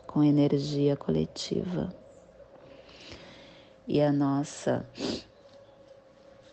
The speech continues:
energia solar de luz está na raça raiz branca, na onda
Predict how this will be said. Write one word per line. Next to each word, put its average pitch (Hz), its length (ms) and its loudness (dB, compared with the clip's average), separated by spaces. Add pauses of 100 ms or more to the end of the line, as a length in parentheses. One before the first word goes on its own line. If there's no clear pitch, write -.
(220)
energia 147 760 2
solar 147 440 0
de 147 120 0
luz 147 400 0
está 151 300 -4
na 151 160 4
raça 160 520 -2
raiz 170 460 0
branca, 170 680 -2 (880)
na 156 320 6
onda 147 800 4